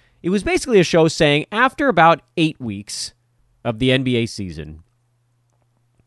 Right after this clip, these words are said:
things have a tendency of leveling off. Whatever, not to say that after eight weeks someone is just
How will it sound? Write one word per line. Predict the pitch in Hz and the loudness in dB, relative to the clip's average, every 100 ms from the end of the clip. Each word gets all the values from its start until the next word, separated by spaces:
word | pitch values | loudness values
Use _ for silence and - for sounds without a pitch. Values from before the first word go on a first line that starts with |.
| - | -2
things | 156 156 147 | 0 0 0
have | 135 139 | -2 -2
a | |
tendency | 135 123 127 120 - 107 | -4 -4 -4 -6 -6 -8
of | 92 | -6
leveling | 90 82 85 | -8 -8 -12
off. | 73 - - _ _ _ _ _ _ _ _ _ _ _ _ _ _ _ _ _ _ _ _ _ | -14 -20 -20 _ _ _ _ _ _ _ _ _ _ _ _ _ _ _ _ _ _ _ _ _
Whatever, | 131 170 175 180 170 170 _ _ _ - | 2 2 4 2 0 -4 _ _ _ -2
not | 302 | -2
to | 285 | 0
say | 226 202 | 0 2
that | 185 | 2
after | 170 165 | 0 0
eight | 156 | 0
weeks | 147 - | 0 0
someone | 147 147 | -2 -2
is | 135 107 | -4 -4
just | 135 123 | -4 -6